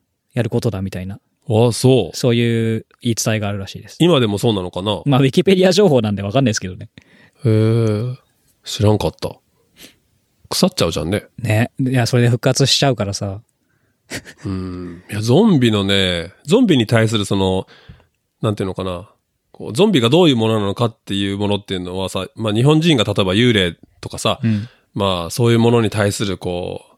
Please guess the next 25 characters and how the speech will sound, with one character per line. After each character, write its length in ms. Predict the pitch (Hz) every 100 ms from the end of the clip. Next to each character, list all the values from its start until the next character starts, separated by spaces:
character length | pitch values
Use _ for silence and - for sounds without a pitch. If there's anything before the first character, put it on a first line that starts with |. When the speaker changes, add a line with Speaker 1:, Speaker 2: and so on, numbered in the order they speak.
| _ _ _ _ _ _
Speaker 2:
う、 20 |
な 80 | 101
ん 40 |
て 80 | 95
い 20 |
う 20 | 87
の 60 |
か 80 | 92
な、 80 | 92
原 360 | 107 120 147
風 240 | 131 147 143
景 180 | 151 143
的 160 | 139
な 100 | 135
感 180 | 131 139
覚 160 | 135 123
が 160 | 131
こ 180 | 123 117
う 40 |
あ 40 | 123
る 100 | 101
ん 20 |
だ 100 | 85
け 100 | 85
ど、 340 | 98 95 80